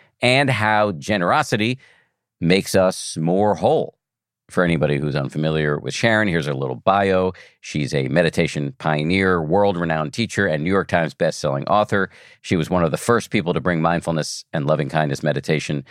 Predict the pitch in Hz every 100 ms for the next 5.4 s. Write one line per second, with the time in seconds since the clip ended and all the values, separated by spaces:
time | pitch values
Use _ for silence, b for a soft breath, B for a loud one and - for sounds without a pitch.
0 | B B B B - - 76 69 69 65
1 | 80 92 82 92 82 80 82 76 78 71
2 | 82 82 127 123 73 67 65 - 95 82
3 | 80 80 71 76 82 78 87 92 87 -
4 | 80 78 76 69 60 92 78 71 87 98
5 | 101 98 92